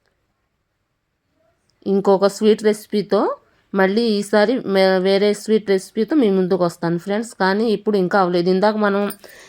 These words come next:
బెల్లం కరగబెట్టుకున్నాం చూసారా, అది స్ట్రైనర్లో వేసుకొని వడగట్టుకుందాం. ఏమన్నా నలకలు, ఏమన్నా బెల్లానికి రా-, ఇది ఉంటాయి కదా, కొంచెం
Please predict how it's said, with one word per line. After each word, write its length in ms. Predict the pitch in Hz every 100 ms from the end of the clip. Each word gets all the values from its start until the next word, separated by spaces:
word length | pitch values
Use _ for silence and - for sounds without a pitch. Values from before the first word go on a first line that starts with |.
| _ -
బెల్లం 360 | 175 185 190 226
కరగబెట్టుకున్నాం 800 | 214 208 208 202 190 196 185 180 180 _ -
చూసారా, 360 | 180 180 180 220
అది 280 | 190 214
స్ట్రైనర్లో 560 | 262 - 190 202 202 196
వేసుకొని 520 | 185 185 - 214 302 494 - -
వడగట్టుకుందాం. 760 | 180 185 180 170 - 156 156 -
ఏమన్నా 260 | 180 180 185
నలకలు, 640 | 180 175 180 196 180 185
ఏమన్నా 360 | 180 175 180 180
బెల్లానికి 960 | 170 180 175 180 185 196 196 202 196 190 180 175 170
రా-, 160 | 170
ఇది 180 | 165 165
ఉంటాయి 280 | 196 180 170
కదా, 240 | 151 156 165 160 _ _ - _ _ _
కొంచెం 240 | 190 175